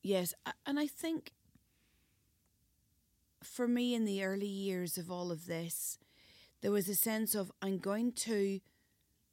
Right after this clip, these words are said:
journey," and it was a very repetitive place,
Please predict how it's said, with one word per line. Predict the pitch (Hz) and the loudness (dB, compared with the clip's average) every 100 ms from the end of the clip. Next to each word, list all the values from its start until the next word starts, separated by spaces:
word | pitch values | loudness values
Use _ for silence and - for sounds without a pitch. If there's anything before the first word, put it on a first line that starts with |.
| _ _ _ _ 156 | _ _ _ _ -6
journey," | 156 214 233 277 233 170 185 185 _ _ _ _ _ _ _ _ - _ _ _ | 2 4 4 4 4 4 0 -4 _ _ _ _ _ _ _ _ -20 _ _ _
and | 208 226 | 2 4
it | - | 4
was | 214 | 4
a | 220 | 4
very | 202 233 | 2 2
repetitive | 226 202 196 190 208 | 0 0 -4 -2 -4
place, | - 196 170 - | -2 -2 -2 -4